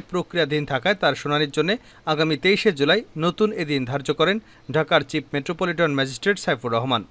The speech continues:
উল্লেখ্য, গত উনিশে মে ইশরাকের বিরুদ্ধে বারোটি নাশকতার মামলায় জামিন চেয়ে আবেদন করা হয়।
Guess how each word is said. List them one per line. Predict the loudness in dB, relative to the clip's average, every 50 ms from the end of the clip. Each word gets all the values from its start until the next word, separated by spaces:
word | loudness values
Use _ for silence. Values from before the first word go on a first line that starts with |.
| _ _ -20 -20 -20 -20 -12 _
উল্লেখ্য, | 0 0 0 4 4 4 4
গত | 4 2 2 2 -2 -2
উনিশে | -2 -4 -4 -2 -2
মে | -2 -2 -2
ইশরাকের | -4 -4 -2 -2 -2 0 0 0
বিরুদ্ধে | 2 2 0 0 0 0 -2 -4 -6 -12 -20 -20 -18 -4
বারোটি | 2 4 4 4 4 2 0
নাশকতার | 0 0 0 0 -2 -2 0 0 0 2
মামলায় | 2 2 2 4 4 2 4 4
জামিন | 2 2 2 0 -2
চেয়ে | 0 0 2 2 2
আবেদন | 2 0 -2 -2 -2
করা | 0 2 4 4
হয়। | 4 4 2